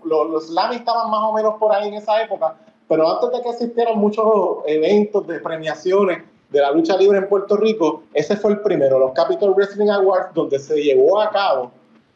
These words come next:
la premiación de, de, de lu-, varios luchadores y se llevó a cabo un ángulo bien grande, y es que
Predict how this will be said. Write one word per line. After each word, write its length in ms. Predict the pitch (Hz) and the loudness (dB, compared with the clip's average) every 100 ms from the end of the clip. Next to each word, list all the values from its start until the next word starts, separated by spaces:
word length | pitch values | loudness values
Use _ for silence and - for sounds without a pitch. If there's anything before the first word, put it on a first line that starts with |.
| - | -4
la 180 | 135 | -2
premiación 480 | 135 139 139 - 151 | 0 0 -2 -2 0
de, 200 | 190 202 | 2 0
de, 640 | - 190 185 185 185 180 180 - | 0 0 2 2 2 0 -2 -2
de 240 | 175 175 | 0 2
lu-, 220 | 170 180 | 2 0
varios 240 | 180 180 196 | 2 2 2
luchadores 640 | 202 214 214 214 185 - - | 2 2 4 2 0 -6 -2
y 380 | 208 175 170 - _ - | -2 0 -4 -10 _ 0
se 80 | |
llevó 240 | 143 143 160 | 2 2 2
a 20 | |
cabo 200 | 185 196 | 2 2
un 100 | 185 | 2
ángulo 320 | 190 180 170 | 2 4 4
bien 260 | 160 180 170 | 2 0 0
grande, 520 | 165 190 180 131 127 | 0 0 -2 -2 0
y 60 | 135 | 0
es 120 | 139 | -2
que 460 | - 170 110 - | 0 0 0 -4